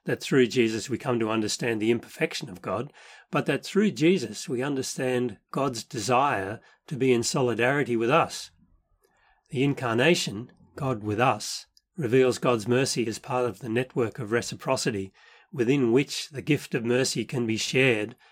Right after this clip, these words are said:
without superiority or debt. God can and does walk among us in humility,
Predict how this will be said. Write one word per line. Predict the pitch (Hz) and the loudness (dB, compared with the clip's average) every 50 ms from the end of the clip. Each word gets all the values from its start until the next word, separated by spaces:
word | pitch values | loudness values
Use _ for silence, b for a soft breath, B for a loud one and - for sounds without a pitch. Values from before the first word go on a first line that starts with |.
| b b b - | b b b -8
without | 143 110 101 123 117 117 - | -6 -2 0 2 0 0 -2
superiority | - - - - - 143 131 113 110 107 107 107 110 110 110 98 - 110 104 104 104 _ _ _ _ | -6 -10 -10 -10 -8 -4 -2 -2 0 0 0 0 0 0 -2 -4 -4 -6 -6 -6 -8 _ _ _ _
or | - 131 107 | -12 -12 -12
debt. | - - 135 110 104 _ - _ _ _ _ _ _ _ _ _ _ _ _ _ _ _ _ _ - - | -10 -8 -8 -10 -10 _ -20 _ _ _ _ _ _ _ _ _ _ _ _ _ _ _ _ _ -18 -8
God | - 156 123 123 107 - - | -4 -2 -2 -2 -2 -4 -10
can | - 147 131 135 139 143 - b b b b b | -4 -2 -2 0 -2 -2 -6 b b b b b
and | - 120 107 104 | -6 -6 -2 2
does | 123 143 165 139 - - - - b b b b b b b | 2 4 4 2 0 -4 -10 -12 b b b b b b b
walk | - 151 131 127 - | 0 2 2 2 2
among | 131 120 127 131 135 139 | -2 0 2 2 4 4
us | 135 123 - - | 2 0 0 -2
in | 139 131 120 | -2 -2 -2
humility, | 110 123 123 127 127 117 113 - 113 98 90 | 0 2 4 4 4 4 4 0 -2 -8 -8